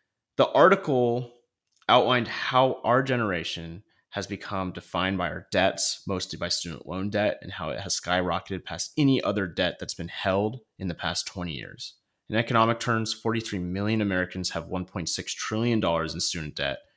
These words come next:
and the moratorium on student loans that was put in place during the pandemic has saved these Americans over thirty-seven billion dollars in interest payments. It's also worth noting that the same percentage of the population that is low income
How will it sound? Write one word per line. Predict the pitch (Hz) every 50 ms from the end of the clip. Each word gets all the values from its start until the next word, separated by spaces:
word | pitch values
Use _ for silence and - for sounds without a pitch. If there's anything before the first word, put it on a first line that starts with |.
| _ _
and | - 98
the | 95
moratorium | 95 95 98 101 - - 104 95 98 98 98
on | 95 87
student | 85 - - 95 95 101 90
loans | 78 78 76 73 73 78 -
that | - -
was | - 90
put | - - - 87
in | 85 82
place | - - 85 80 - -
during | - 80 87 87
the | 87
pandemic | - - 87 85 82 80 78 78 78 82 - - _ _ _ _ _ _ _
has | - 101 -
saved | - 107 104 110 104
these | 110 101
Americans | 101 95 90 87 90 - - 90 90
over | 92 87 85
thirty-seven | - _ - 95 92 98 92 - 98 87 87 85 85 -
billion | 92 90 92 92 92 90
dollars | 85 85 82 82 85 82 80
in | 82 - -
interest | - 85 - - - - - -
payments. | - 82 73 71 - - - - - - - _ _ _ _ _ _ _ _ -
It's | - -
also | 113 120 123 - 147
worth | 131 120 107 -
noting | 104 98 98 95 95 92 98 104 - _ _ _ _ _ _ -
that | 95 90 - - _ _
the | -
same | - - - - 123 120 131 143
percentage | 139 135 - - 98 92 92 87 -
of | 90 80
the | 90
population | 85 - 82 82 - - 92 85 82 - - 85
that | 82 73 - -
is | - 78 73 -
low | - 82 82 - - -
income | 110 113 104 - - 82 73 82 107 -